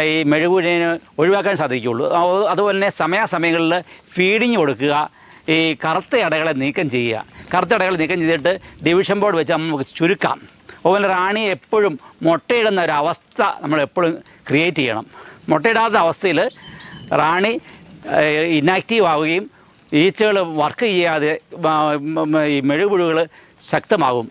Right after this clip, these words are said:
പെട്ടെന്ന് അത് വ്യാപിക്കും. അങ്ങനെ കൂട്, കൂട് ഇല്ലാതായിത്തീരും. കൂട് ഇല്ലാതായിത്തീരുന്ന ഈച്ചകൾ പറന്നു പോകും. ഇത് കണ്ടോ, ഇതിനകത്ത് കണ്ടോ,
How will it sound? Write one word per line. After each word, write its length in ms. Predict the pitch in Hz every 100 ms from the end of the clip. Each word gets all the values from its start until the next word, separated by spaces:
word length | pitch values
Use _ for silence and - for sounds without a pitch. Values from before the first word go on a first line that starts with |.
| -
പെട്ടെന്ന് 320 | 143 202 175
അത് 100 | 156 208 - - - 143
വ്യാപിക്കും. 500 | 147 160 170 170 214 - 151
അങ്ങനെ 260 | 160 185 - - - - -
കൂട്, 280 | 208 240 240 190 - - -
കൂട് 200 | 208 214 165 - - 190
ഇല്ലാതായിത്തീരും. 540 | 165 208 160 139 131 127
കൂട് 140 | 165 180
ഇല്ലാതായിത്തീരുന്ന 460 | 170 196 202 180 196 170
ഈച്ചകൾ 280 | 175 202 175 - - -
പറന്നു 280 | 151 185 196
പോകും. 220 | 131 107 - - - - - - - - - - - - -
ഇത് 80 | 190
കണ്ടോ, 140 | 175 165
ഇതിനകത്ത് 200 | 185 202
കണ്ടോ, 140 | 190